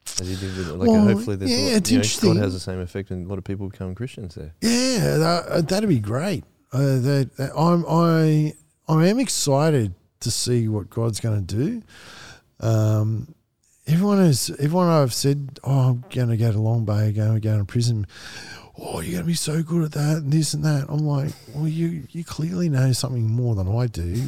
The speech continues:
Speaker 2: because <laughs> I've got no idea," you know. Again, um, because of the, particularly,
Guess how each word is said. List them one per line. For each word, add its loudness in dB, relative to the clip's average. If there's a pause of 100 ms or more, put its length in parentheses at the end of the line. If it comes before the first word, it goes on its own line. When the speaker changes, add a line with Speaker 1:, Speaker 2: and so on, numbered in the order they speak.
(160)
Speaker 2:
because -2 (520)
<laughs> -20
I've -4
got 2
no 0
idea," -4 (120)
you -4
know. -2
Again, 0 (720)
um, 0 (600)
because 0
of -4
the, 0 (540)
particularly, -2